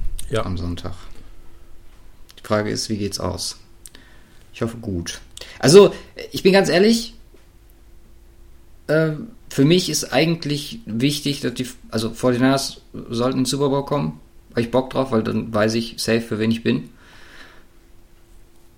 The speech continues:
Speaker 2: Wenn's, der, der Gegner ist mir an der Stelle egal, weil's
Speaker 1: Meinst du
Speaker 2: zwei
Speaker 1: nicht sogar,
Speaker 2: ultimativ
Speaker 1: wenn die
Speaker 2: geile
Speaker 1: Lions
Speaker 2: Matchups werden.
Speaker 1: reinkommen, dass du für die Lions bist?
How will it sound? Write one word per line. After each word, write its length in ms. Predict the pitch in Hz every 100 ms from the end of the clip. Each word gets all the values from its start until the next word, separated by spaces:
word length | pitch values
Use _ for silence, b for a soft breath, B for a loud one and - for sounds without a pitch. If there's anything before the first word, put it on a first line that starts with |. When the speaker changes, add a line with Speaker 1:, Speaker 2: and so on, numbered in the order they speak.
| - -
Speaker 2:
Wenn's, 680 | 127 135 135 131 - -
der, 140 | 127 123
der 140 | 131
Gegner 280 | 120 143 165
ist 120 | 135
mir 80 | 139
an 100 | 127
der 140 | 117 120
Stelle 220 | 127 107
egal, 280 | 104 101 92
weil's 280 | 95 -
Speaker 1:
Meinst 320 | 117 147 202 -
du 40 |
Speaker 2:
zwei 100 | 104
Speaker 1:
nicht 140 | 170 160
sogar, 140 | 120
Speaker 2:
ultimativ 340 | 156 160 156 117
Speaker 1:
wenn 80 | 143
die 40 |
Speaker 2:
geile 160 | 110 113
Speaker 1:
Lions 200 | 117 151
Speaker 2:
Matchups 180 | 202 -
werden. 100 | 127
Speaker 1:
reinkommen, 400 | 147 165 147 143
dass 160 | 135
du 80 | -
für 140 | 117 120
die 80 | 110
Lions 400 | 95 98 143 143
bist? 420 | 143 139 -